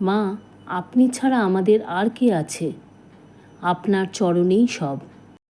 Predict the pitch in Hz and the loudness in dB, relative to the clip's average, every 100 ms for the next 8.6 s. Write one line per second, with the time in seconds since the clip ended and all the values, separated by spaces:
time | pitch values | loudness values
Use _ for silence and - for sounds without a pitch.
0 | _ _ _ _ _ _ - - - - | _ _ _ _ _ _ -20 -20 -20 -20
1 | - - - 226 220 220 240 233 233 247 | -20 -20 -4 2 4 4 0 -2 0 -4
2 | - 247 233 233 220 185 - 185 185 196 | -2 2 2 2 -2 -2 0 0 0 -2
3 | 208 185 175 151 151 143 131 - - - | 0 2 2 4 2 0 -4 -12 -20 -20
4 | - - - - - 247 254 269 269 220 | -20 -20 -20 -8 2 4 4 6 6 6
5 | 180 202 202 240 190 214 - - 214 202 | 6 4 2 4 4 2 -4 -6 -6 -6
6 | - - 220 175 160 160 147 143 160 - | -6 0 2 2 0 0 -2 -4 -8 -14
7 | - - - 175 180 233 226 196 170 160 | -20 -20 -2 2 2 2 2 4 2 0
8 | - 175 - 165 156 139 | -4 -8 -2 0 0 -4